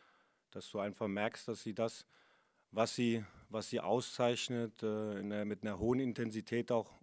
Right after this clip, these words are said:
umsetzt in allen Spielphasen des Spiels und, ähm, das mit dem Selbstbewusstsein, mit jedem Ergebnis ist, was sie erzielen, das siehst du beim S C Freiburg.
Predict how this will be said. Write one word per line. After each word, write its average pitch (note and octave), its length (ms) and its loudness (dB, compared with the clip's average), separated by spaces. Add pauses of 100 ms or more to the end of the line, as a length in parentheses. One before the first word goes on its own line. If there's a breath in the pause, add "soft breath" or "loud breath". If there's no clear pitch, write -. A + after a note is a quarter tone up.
umsetzt C#3 580 2
in G2+ 120 -2
allen C3+ 280 0
Spielphasen C3 720 2
des B2 140 -2
Spiels C3 500 -2
und, G2 300 -8
ähm, F#2+ 240 -4
das - 320 -10
mit G2+ 120 -6
dem G2+ 120 0
Selbstbewusstsein, A#2 720 0
mit G2 100 -6
jedem G#2+ 240 -4
Ergebnis A#2+ 480 -6
ist, A#2 140 -6
was A#2+ 140 0
sie A#2 80 -2
erzielen, A#2+ 380 -4 (380 soft breath)
das - 180 -12
siehst A#2 220 -6
du A#2 60 -6
beim G#2 160 -2
S F#2+ 140 -10
C G2+ 100 -10
Freiburg. F2+ 320 -12